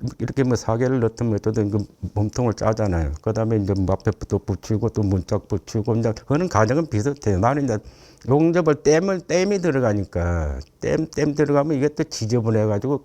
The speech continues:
갈아내는 게 너무나 힘들어요. 많은 거 만드는 것보다 불에 가면 이게 백통색하게 돼요, 그 내부가. 근데 그거 싹 그-,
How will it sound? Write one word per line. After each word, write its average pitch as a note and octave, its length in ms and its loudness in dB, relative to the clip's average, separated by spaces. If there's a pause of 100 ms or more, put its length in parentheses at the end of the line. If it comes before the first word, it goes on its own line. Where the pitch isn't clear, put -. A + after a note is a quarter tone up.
갈아내는 D#3+ 720 2
게 F#3+ 80 2
너무나 B2 260 0
힘들어요. E2+ 520 -6 (720)
많은 F3+ 400 4
거 G3 260 0
만드는 F#3+ 460 2
것보다 E3 380 4
불에 E3+ 420 2
가면 F#3 240 2
이게 D3 120 2
백통색하게 B2 960 0
돼요, A#2 340 0
그 D#2+ 80 -4
내부가. D#2+ 560 -2
근데 D#3 180 -2
그거 D3 160 2
싹 - 560 -6
그-, C#3+ 100 -2